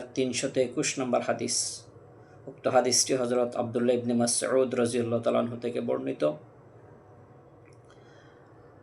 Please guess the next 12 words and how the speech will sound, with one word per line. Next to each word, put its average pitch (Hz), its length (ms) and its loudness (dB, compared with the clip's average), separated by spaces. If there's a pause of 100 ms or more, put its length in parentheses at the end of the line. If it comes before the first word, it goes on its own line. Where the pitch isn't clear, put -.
(680)
নবী 156 180 10
করিম 170 240 10
সাল্লাল্লাহু 151 540 10
আলাইহি 143 160 8
সাল্লাম 139 280 6
ইরশাদ 131 340 2 (100)
করেন, 139 240 4 (240)
ক্বালা 139 240 4 (160)
নবী 127 200 0 (220)
সাল্লাল্লাহু 123 760 4
আলাইহি 120 400 0
ওয়াসাল্লাম, 135 540 0